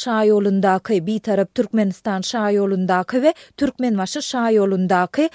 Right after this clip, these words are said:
awtolow hereketine degişli boljakdygy bellenipdi. Türkmenistanlylaryň ençemesi anonimlik şertinde habarçymyza beren maglumatynda bu çäklendirmeleri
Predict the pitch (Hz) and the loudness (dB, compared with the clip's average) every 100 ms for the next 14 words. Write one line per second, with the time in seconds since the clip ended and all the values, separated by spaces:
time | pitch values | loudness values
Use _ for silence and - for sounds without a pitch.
0 | - _ 220 233 - 202 214 277 247 247 | -8 _ -2 -2 -2 0 2 2 4 4
1 | 240 240 196 226 226 247 202 - 220 247 | 2 -4 -2 -2 0 -2 -2 -6 0 2
2 | 196 196 226 - 226 190 220 208 208 208 | 2 0 0 2 2 4 2 4 2 0
3 | - - 202 190 147 - _ - 269 247 | 0 2 4 2 -2 -10 _ -4 -2 2
4 | 226 - 247 226 220 214 220 240 233 - | 0 0 -2 0 2 2 2 -2 -2 -2
5 | 220 208 320 269 233 226 208 196 - - | 0 0 -2 -2 0 2 2 0 -4 -2
6 | 247 - 208 190 190 226 214 208 - 196 | -2 -2 -4 -4 -2 0 0 -2 -4 -2
7 | 190 190 214 202 196 202 196 190 190 208 | -2 0 2 0 0 -2 -2 -2 -4 -2
8 | 202 247 233 - 220 - 208 190 190 196 | -2 -2 -4 -4 -4 -2 -2 -2 -2 0
9 | 190 196 277 | 0 2 2